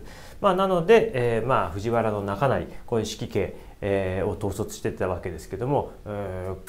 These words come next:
ー、まあ、他の、えー、藤原家との抗争に、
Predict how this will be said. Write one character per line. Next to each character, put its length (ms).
ー、 40
ま 280
あ、 300
他 240
の、 260
え 500
ー、 40
藤 200
原 340
家 260
と 140
の 240
抗 180
争 320
に、 280